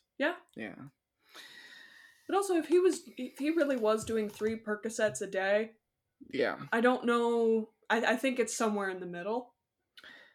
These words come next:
Speaker 2: Yeah. I, I don't know how intentional it would have been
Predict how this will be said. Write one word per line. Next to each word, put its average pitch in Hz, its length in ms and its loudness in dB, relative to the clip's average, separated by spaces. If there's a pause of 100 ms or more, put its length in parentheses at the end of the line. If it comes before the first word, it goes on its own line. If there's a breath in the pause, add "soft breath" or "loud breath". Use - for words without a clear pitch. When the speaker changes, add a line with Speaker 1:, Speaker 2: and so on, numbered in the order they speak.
(180 loud breath)
Speaker 2:
Yeah. 196 460 12 (840)
I, 175 60 2
I 170 260 2
don't 156 160 6
know 143 400 6 (160)
how 139 420 6
intentional 131 920 0
it - 60 -2
would 127 140 2
have 123 100 2
been 127 300 2